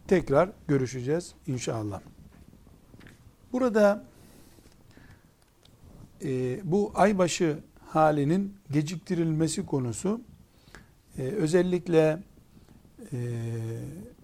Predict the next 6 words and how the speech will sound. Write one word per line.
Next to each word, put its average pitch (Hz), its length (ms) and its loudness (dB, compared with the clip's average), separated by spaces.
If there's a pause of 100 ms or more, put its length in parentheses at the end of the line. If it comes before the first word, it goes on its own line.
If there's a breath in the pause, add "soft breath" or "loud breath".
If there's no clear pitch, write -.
(1000)
caiz 147 420 4
midir, 143 380 -4
değil 147 180 0
midir 139 300 -6
konuşurken 185 640 -8
eşleri 160 600 0